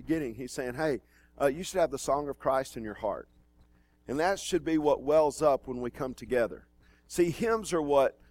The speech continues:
people identified with as far as Christians, especially the early church. Um, a lot of the old, old hymns. Now,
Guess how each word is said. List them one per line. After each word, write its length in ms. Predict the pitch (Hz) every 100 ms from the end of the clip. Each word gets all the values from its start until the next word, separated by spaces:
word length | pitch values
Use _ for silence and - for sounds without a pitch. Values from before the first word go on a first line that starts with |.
| _ _ _ - -
people 280 | 127 160
identified 640 | 143 135 160 175 151 135 117
with 340 | 131 123 - _ -
as 140 | 127
far 260 | - 135 127
as 140 | 117
Christians, 640 | - 196 - - 117 104 135
especially 500 | - 160 175 160 135
the 140 | 135
early 280 | 147 165 147
church. 480 | - 156 123 98 - _ _ _
Um, 280 | 147 139 131
a 100 | 139
lot 220 | 139 151 160
of 80 |
the 140 | 139 -
old, 340 | 160 160 160
old 240 | 151 147 113
hymns. 400 | 165 135 123 139
Now, 240 | 131